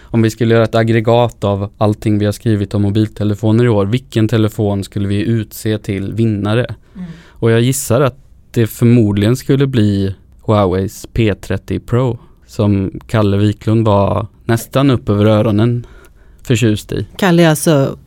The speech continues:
Speaker 2: också reporter på Ny Teknik, men inte med här i sändningen bara.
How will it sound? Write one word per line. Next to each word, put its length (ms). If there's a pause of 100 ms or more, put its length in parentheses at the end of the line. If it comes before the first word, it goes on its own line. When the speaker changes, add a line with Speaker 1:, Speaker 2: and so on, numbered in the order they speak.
(240)
Speaker 2:
också 260
reporter 320
på 80
Ny 60
Teknik, 460
men 160
inte 160
med 160
här 120
i 60
sändningen 360
bara. 160